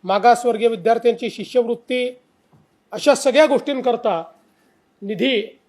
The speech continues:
या पुरवणी मागण्यांच्या माध्यमातनं उपलब्ध करून दिलेला आहे. आपण आजच बघितलं असेल, राज्य सरकारने दिव्यांगांकरता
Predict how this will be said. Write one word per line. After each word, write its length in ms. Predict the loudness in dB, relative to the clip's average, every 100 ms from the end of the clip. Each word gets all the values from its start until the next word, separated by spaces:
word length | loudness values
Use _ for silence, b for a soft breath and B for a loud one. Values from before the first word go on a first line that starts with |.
| -6
या 140 | -6
पुरवणी 340 | -2 2 4 4
मागण्यांच्या 480 | 2 0 -2 -2 -2
माध्यमातनं 640 | -2 -2 -4 -4 -4 -6 -8 _ _ _ _ _ -12
उपलब्ध 400 | -4 -2 0 0
करून 280 | 0 -4
दिलेला 300 | -2 0 2
आहे. 280 | 2 0 -2 -6 _ _ _ _ _ _ _ _ -10
आपण 200 | 0 2
आजच 320 | 4 2 0
बघितलं 380 | -4 -4 -2 -2
असेल, 320 | 2 2 2 -8 _ _ _ _ _ _
राज्य 320 | -2 -2 0 -2
सरकारने 680 | -2 -2 2 2 4 2
दिव्यांगांकरता 1200 | 2 -4 -2 2 2 2 0 0 -2 4 4 4